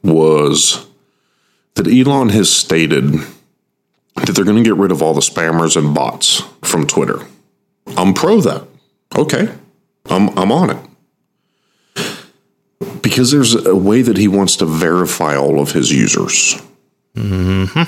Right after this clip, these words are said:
Speaker 1: Mm, I don't like that part.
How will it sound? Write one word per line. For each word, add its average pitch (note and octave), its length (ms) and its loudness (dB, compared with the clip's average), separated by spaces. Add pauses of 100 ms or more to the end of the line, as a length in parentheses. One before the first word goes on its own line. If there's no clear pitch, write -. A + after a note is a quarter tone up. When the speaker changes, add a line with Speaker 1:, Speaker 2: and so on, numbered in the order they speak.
(340)
Speaker 1:
Mm, C#3+ 2250 4 (420)
I G2 140 -2
don't D#3+ 240 2
like F#2+ 300 0
that C#2+ 260 -6
part. - 260 -6